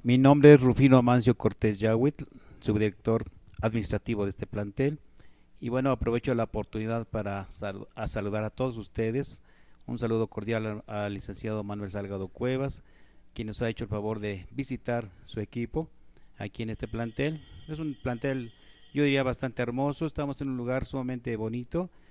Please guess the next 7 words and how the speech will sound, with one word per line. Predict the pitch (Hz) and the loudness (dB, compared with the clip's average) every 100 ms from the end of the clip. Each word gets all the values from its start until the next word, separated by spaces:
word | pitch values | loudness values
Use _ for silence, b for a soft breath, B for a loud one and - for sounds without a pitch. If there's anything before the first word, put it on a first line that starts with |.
| b b | b b
Eh, | - 113 | -8 -6
estamos | - 127 127 123 - | -4 -4 -4 -6 -10
muy | 131 127 127 | -10 -8 -8
conectados | 123 113 - 120 113 | -8 -10 -6 -6 -6
con | 110 | -8
la | 101 | -8
naturaleza | 95 95 98 95 101 95 156 | -10 -8 -6 -4 -6 -4 -6